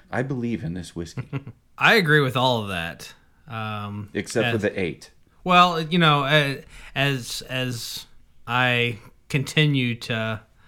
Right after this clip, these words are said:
Speaker 2: to
Speaker 1: Mm-hmm.
Speaker 2: rate these at, yeah, I'm a little, little lower on that. I love this whiskey. I, I think it's fantastic. This bottle sitting in the back of my cabinet for as long as it is,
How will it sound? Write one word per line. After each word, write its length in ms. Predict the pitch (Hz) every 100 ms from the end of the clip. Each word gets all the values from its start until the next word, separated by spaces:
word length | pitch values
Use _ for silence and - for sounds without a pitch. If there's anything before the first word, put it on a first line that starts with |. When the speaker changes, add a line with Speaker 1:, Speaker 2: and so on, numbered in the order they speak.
| -
Speaker 2:
to 40 | 95 90
Speaker 1:
Mm-hmm. 80 | 127
Speaker 2:
rate 300 | 127 127 123
these 260 | - 104 101
at, 260 | 101 101 110
yeah, 180 | 107 110
I'm 120 | 123
a 40 |
little, 300 | 135 147 151
little 220 | 160 220 202
lower 240 | 156 139
on 120 | 117
that. 300 | 104 101 107 - - - -
I 80 | 185
love 260 | 175 160
this 180 | 131 -
whiskey. 320 | 98 - -
I, 280 | 107 110 113
I 40 |
think 200 | 117 127
it's 100 | 110
fantastic. 880 | - 117 107 113 110 - 101 95 - -
This 320 | 131 131 - - - _ _ _ -
bottle 300 | 127 127 120
sitting 400 | - 135 127 120
in 120 | 113
the 80 | 110
back 240 | 117 113
of 60 | 127
my 180 | 113
cabinet 560 | 101 - 127 117 117 95
for 300 | - - 117
as 100 | 113
long 260 | 143 185 170
as 140 | 127
it 100 | 120
is, 280 | 117 117